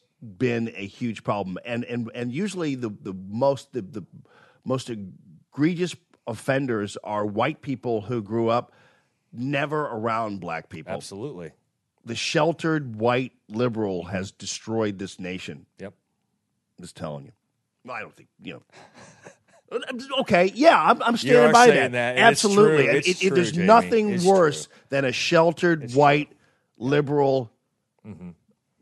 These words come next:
Speaker 1: guiltist out there.
Speaker 2: Yeah. And there's nothing cooler than just hanging out in a Q T, uh, having a s-,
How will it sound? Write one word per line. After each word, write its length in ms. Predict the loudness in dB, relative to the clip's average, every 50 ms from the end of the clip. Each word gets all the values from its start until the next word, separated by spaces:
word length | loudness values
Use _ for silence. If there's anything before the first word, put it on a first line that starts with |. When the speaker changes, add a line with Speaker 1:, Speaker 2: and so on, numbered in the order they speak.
| -20 -20 _ -10
Speaker 1:
guiltist 580 | -6 -4 -4 -4 -4 -6 -10 -12 -12 -14 -16 -14 -14
out 200 | -12 -12 -12 -12
there. 160 | -14 -14 -12
Speaker 2:
Yeah. 120 | -12 -12 -12 -14 _ _ _ _ _ _ -8
And 160 | -6 -4 -4
there's 140 | -4 -4 -2
nothing 300 | -4 -4 -4 -4 -8 -6
cooler 340 | -4 -2 0 0 0 -2 -2
than 200 | -4 -4 -6 -6
just 200 | -8 -8 -10 -8
hanging 240 | -6 -6 -6 -4 -4 -4
out 120 | -4 -4
in 80 | -4 -8
a 40 | -12
Q 220 | -12 -10 -10 -10
T, 380 | -10 -10 -10 -8 -8 -8 -8 -12 _ _ _ _ _ _ _ _ _ -16
uh, 100 | -14 -8
having 220 | -6 -4 -4 -4 -6
a 20 |
s-, 160 | -8 -10 -14